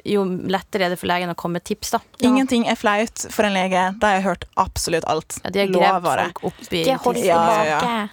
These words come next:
Speaker 3: Tenk på sånn der, eh, un-, u-, gynekologisk undersøkelse, liksom. Det,
Speaker 2: Ja.
Speaker 3: ja. Det er helt vanlig.
Speaker 1: Jeg har sett alt.
Speaker 3: Og en, eh, jeg har gjort gynekologisk undersøkelse. Vanlig.
Speaker 1: Ja.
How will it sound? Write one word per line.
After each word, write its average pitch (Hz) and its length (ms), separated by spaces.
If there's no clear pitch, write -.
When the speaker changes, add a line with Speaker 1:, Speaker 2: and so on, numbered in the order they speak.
Speaker 3:
Tenk 240 240
på 226 120
sånn 220 140
der, 202 140
eh, 180 340
un-, 190 240
u-, 175 400
gynekologisk 196 640
undersøkelse, 185 560
liksom. 175 260
Det, 180 120
Speaker 2:
Ja. - 180
Speaker 3:
ja. - 100
Det 240 100
er 247 60
helt 262 320
vanlig. 202 240
Speaker 1:
Jeg 180 80
har 180 200
sett 185 60
alt. 165 120
Speaker 3:
Og 208 140
en, 196 300
eh, 185 340
jeg - 100
har 170 80
gjort - 300
gynekologisk 196 480
undersøkelse. 170 460
Vanlig. 285 320
Speaker 1:
Ja. 285 200